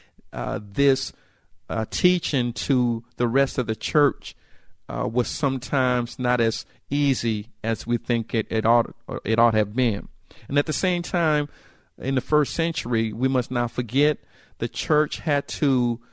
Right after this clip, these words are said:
draw the lines between orthodoxy and her-, and heresy. And one of the main movements, Gnosticism, uh, which comes from the Greek word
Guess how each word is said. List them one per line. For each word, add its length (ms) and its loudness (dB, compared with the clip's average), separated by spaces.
draw 280 4
the 100 2
lines 580 2
between 540 -2
orthodoxy 1000 0
and 160 0
her-, 220 -8
and 140 -2
heresy. 640 2
And 240 -2
one 200 4
of 100 -4
the 80 2
main 400 4
movements, 680 2
Gnosticism, 1080 -2
uh, 300 -2
which 400 -4
comes 240 -4
from 180 -4
the 60 0
Greek 420 -2
word 420 6